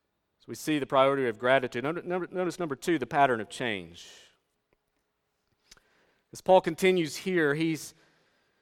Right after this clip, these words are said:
he's not only telling them that he's been praying for them, but he tells them what he's been praying for them. This is what I find so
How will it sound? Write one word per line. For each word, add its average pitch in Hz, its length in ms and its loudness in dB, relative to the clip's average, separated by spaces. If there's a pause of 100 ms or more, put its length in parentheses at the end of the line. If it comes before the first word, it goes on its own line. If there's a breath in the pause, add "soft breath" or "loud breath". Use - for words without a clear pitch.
(160)
he's 143 100 -10
not 185 160 8
only 214 180 6
telling 180 380 6
them 131 400 -2 (920 soft breath)
that 143 100 -2
he's 143 100 -4
been 139 180 -2
praying 151 640 0
for 120 220 -8
them, 110 240 -6
but 131 100 0
he 139 80 -2
tells 170 320 2
them 147 260 -6
what 151 320 0
he's 110 180 -10
been 101 220 -8
praying 92 440 -8
for 87 300 -12 (140)
them. 80 280 -16 (2250)
This 120 120 -14
is 147 60 -12
what 143 160 0
I 139 60 2
find 135 280 -4
so 120 280 -6